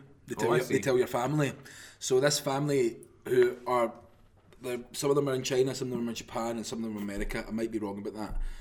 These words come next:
Speaker 1: It's been a while since I watched it. But essentially, they all get told the news, and they all fabricate a way in which they can get this gra-, everyone to see this gran. So they choose two
Speaker 2: Oh, really?
Speaker 1: random relatives to marry each other. It's like, they s-, get, get the random cousin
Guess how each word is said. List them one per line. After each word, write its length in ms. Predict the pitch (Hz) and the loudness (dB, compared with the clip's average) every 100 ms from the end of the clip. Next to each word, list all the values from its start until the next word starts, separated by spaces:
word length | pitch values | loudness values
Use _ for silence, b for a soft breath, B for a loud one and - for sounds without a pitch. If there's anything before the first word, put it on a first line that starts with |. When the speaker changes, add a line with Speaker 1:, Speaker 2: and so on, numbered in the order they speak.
| b b - | b b -16
Speaker 1:
It's 140 | 92 | -10
been 160 | - 101 | -6 -6
a 20 | |
while 160 | 98 | -6
since 200 | 101 - | -8 -8
I 40 | 92 | -10
watched 280 | 92 - - | -8 -8 -10
it. 120 | - - - _ - _ - - | -12 -16 -20 _ -20 _ -20 -10
But 140 | 107 | -4
essentially, 580 | 110 120 113 - 123 110 | -2 -2 -2 0 4 4
they 160 | 107 113 | 4 4
all 100 | 117 | 2
get 140 | 113 | 0
told 200 | - 110 | 0 -2
the 60 | 107 | -2
news, 500 | 117 131 202 214 - - - | -2 2 2 2 -4 -12 -8
and 160 | 131 131 | -4 -2
they 100 | 127 | 4
all 380 | 139 139 127 B B B - | 4 4 0 B B B -6
fabricate 520 | 135 131 147 151 147 | -2 -2 -2 -2 0
a 60 | 123 | 2
way 320 | 117 120 131 | 6 8 6
in 260 | 120 - 117 | 4 -2 -4
which 260 | 117 - - | -4 -4 -2
they 80 | 113 | -2
can 180 | - | -4
get 240 | 107 113 110 | -4 -4 -4
this 200 | 113 - | -8 -8
gra-, 360 | 113 107 110 - | -6 -4 -4 -4
everyone 380 | 131 131 123 127 | -4 2 2 2
to 120 | 120 | 0
see 220 | - 127 | -4 -2
this 200 | 120 127 | -2 -2
gran. 540 | - 123 127 147 139 B B B B | -2 -2 0 2 0 B B B B
So 140 | - | -4
they 80 | 135 | -2
choose 260 | - 156 147 | 4 4 4
two 180 | - | 6
Speaker 2:
Oh, 60 | 156 | 6
really? 140 | 156 | 8
Speaker 1:
random 180 | 160 147 | 4 4
relatives 480 | 123 113 131 139 127 | 2 2 2 0 -2
to 100 | - | -2
marry 300 | 110 110 131 | 2 4 4
each 240 | 135 135 151 | 0 0 -2
other. 180 | 139 110 | 2 0
It's 140 | - | 0
like, 120 | 113 113 - - - | -4 -6 -18 -20 -14
they 120 | 117 | -10
s-, 260 | 104 - - | -4 -2 -2
get, 400 | - 175 143 147 | 2 4 4 0
get 160 | 151 | 0
the 60 | 135 | 2
random 340 | 139 143 156 | 4 4 2
cousin 440 | 147 139 147 143 | 4 4 4 0